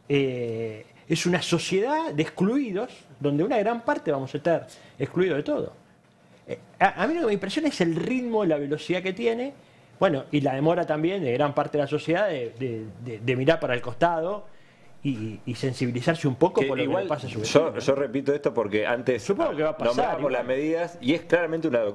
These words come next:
Speaker 2: una política de shock. La gente que no llega a fin de mes y, y que estamos todos ajustados, no sabes para dónde arrancar. Entonces,
Speaker 1: Claro.
Speaker 2: en ese shock aprovechan y avanzan.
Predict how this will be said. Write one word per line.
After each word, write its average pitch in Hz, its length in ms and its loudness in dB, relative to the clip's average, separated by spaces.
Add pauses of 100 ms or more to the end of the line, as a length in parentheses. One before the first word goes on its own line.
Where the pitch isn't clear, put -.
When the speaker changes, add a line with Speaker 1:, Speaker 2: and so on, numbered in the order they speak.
(120)
Speaker 2:
una 123 300 2
política 117 380 0
de 98 60 -2
shock. - 320 -4 (440)
La 113 160 6
gente 110 520 0 (140)
que 107 140 -2
no 127 80 2
llega 143 260 0
a - 20 -2
fin 131 180 -4
de 147 80 2
mes 120 320 -2 (200)
y, 98 220 0
y 98 60 0
que 101 80 2
estamos 120 300 2
todos 135 220 0
ajustados, 120 540 -2 (280)
no 147 80 4
sabes 170 180 2
para 147 160 0
dónde 170 140 -2
arrancar. 139 360 0
Entonces, 131 420 -2
Speaker 1:
Claro. - 220 -20
Speaker 2:
en 120 160 4
ese 190 180 0
shock 214 360 -2
aprovechan 135 460 2
y 127 60 2
avanzan. 101 540 -2